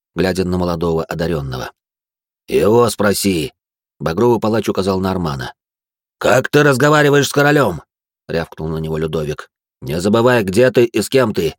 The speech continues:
Я не потерплю такого отношения ни к себе, ни к кардиналу", — добавил король, и Жумельяк усмехнулся. "А ведь этот молодой человек способен пробить все его магические защиты", —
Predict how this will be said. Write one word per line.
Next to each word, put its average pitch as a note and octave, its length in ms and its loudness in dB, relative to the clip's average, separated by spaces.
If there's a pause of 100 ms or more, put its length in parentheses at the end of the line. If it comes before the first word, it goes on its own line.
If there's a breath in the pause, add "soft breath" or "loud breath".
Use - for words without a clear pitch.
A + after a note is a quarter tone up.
(340)
Я D2+ 180 -2
не F#2 120 -2
потерплю B2 400 2
такого G#2+ 340 4
отношения G2+ 600 0
ни G#2 120 2
к G2 60 -6
себе, A2 340 2
ни A2 120 0
к - 80 -8
кардиналу", — G#2+ 640 0 (500)
добавил D2+ 400 -6
король, G2 320 -4 (280)
и G2 60 -8
Жумельяк F#2+ 420 -2
усмехнулся. D2+ 640 -8 (580)
"А - 140 -8
ведь G3 200 -6
этот C3+ 200 -4
молодой A#2 360 0
человек G2+ 380 0
способен G2 460 -2
пробить F2+ 300 -4
все - 180 -2
его F#2 160 -2
магические F2 520 -4
защиты", — F2 500 -6